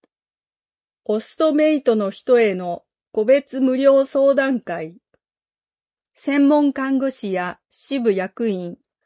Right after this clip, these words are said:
ストーマ装具業者による相談会です。申し込み不要。対象、オストメイト利用者、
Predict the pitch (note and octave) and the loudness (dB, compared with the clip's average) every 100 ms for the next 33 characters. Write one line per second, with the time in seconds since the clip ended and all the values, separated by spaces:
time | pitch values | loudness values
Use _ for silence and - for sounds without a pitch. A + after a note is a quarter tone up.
0 | _ _ _ - - C#4+ D4+ C#4+ D4+ D4 | _ _ _ -20 -2 2 4 2 0 -2
1 | D4+ C4+ F#3+ F3 - C4 C4 G#3+ G3+ F3+ | -2 -2 -4 -6 0 0 0 -2 -4 -6
2 | F3+ F3 F3 E3+ _ _ B3+ C#4+ C#4+ C#4 | -10 -8 -8 -10 _ _ -2 0 0 -2
3 | A3+ F#3+ F3+ E3+ E3 - _ _ _ _ | -4 -6 -6 -8 -10 -14 _ _ _ _
4 | _ G#3+ B3 - A3+ G#3+ G#3 G3 F#3+ F#3 | _ -4 -4 -2 -2 -2 -4 -4 -2 -2
5 | F3+ - _ _ _ _ _ _ _ - | -4 -8 _ _ _ _ _ _ _ -4
6 | G#3+ A3 - G3+ G3 G3 - _ _ _ | -2 -2 -2 0 0 -2 -6 _ _ _
7 | _ A3+ A#3+ - D#4 D4 D4 D4 C#4+ C#4 | _ -6 -6 -4 -2 0 0 -2 -4 -4
8 | B3+ C#4 B3 - F#3 F3+ | -2 0 0 -2 -8 -8